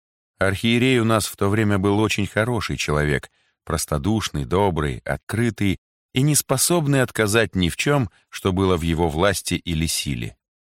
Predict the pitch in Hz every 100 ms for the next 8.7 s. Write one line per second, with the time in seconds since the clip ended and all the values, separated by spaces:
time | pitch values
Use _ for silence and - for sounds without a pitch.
0 | _ _ _ - 87 92 101 - 92 90
1 | 90 78 92 87 80 - 80 85 90 -
2 | 76 82 - 90 85 85 82 - 90 90
3 | 90 95 104 113 139 82 62 60 _ _
4 | _ - 110 135 175 190 202 170 151 151
5 | 98 110 - - 80 62 - _ _ _
6 | _ _ _ - 104 107 123 135 131 117
7 | - 113 101 110 - 107 131 147 - 123
8 | 82 73 71 92 139 - 147